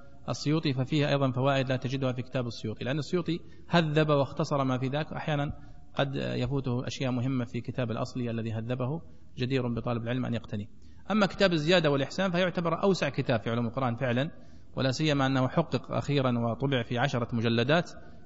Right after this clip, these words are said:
فيعتبر أكبر كتاب في علوم القرآن مطبوع إلى ال-، إلى الآن يعني. أما الكتب المعاصرة في علوم القرآن فهي كثيرة جدا، كثيرة جدا، وقد خدم القرآن الكريم في القرون المتأخرة خدمة كبيرة جدا،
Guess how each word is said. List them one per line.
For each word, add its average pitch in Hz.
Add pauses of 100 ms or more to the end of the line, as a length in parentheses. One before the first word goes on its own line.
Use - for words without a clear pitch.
فيعتبر 139
أكبر 131
كتاب 131
في 127
علوم 123
القرآن 127
مطبوع 123
إلى 113
ال-، 110
إلى 113
الآن 98
يعني. 87 (480)
أما 208
الكتب 202
المعاصرة 175
في 131
علوم 165
القرآن 160 (100)
فهي 175
كثيرة 160
جدا، 131 (720)
كثيرة 135
جدا، 113 (100)
وقد 139
خدم 165
القرآن 147
الكريم 143
في 127
القرون 143
المتأخرة 135
خدمة 147
كبيرة 131
جدا، 139